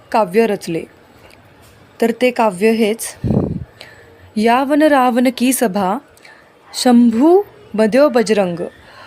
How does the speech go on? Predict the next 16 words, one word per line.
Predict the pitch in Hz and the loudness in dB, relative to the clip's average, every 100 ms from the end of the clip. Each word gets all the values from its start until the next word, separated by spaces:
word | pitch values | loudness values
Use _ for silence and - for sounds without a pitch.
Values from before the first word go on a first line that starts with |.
| - | -6
लहू | 220 233 285 | -4 0 2
लसत | 330 311 311 - | 2 2 0 -4
सिंदूर | 302 269 254 240 269 240 | -2 0 2 0 0 0
सम, | 233 196 247 - - - - | 0 -2 -2 -4 -20 -20 -6
खूब | - 294 311 311 | 0 2 2 0
खेलो | 262 240 240 302 | 0 2 4 2
रणरंग, | 285 240 208 196 175 170 - - - - - 185 | 2 0 0 -2 -2 -6 -8 -20 -20 -18 -12 -2
जो | 226 269 | 2 4
रवी | 294 254 247 269 | 4 2 0 0
ससी | 247 220 233 240 | -2 -2 0 0
लखतही, | 220 233 220 180 214 440 - - - - - | 0 0 -2 -2 -4 -6 -10 -20 -20 -20 -4
खद्योत | 247 202 180 269 311 | -2 0 2 2 2
होत | 311 262 247 247 | 0 2 0 2
बदरंग, | 214 190 196 185 175 170 - - - - | 0 2 0 0 -2 -4 -6 -20 -14 0
त्यो | 247 | 2
तूव | 262 254 254 240 | 2 0 0 0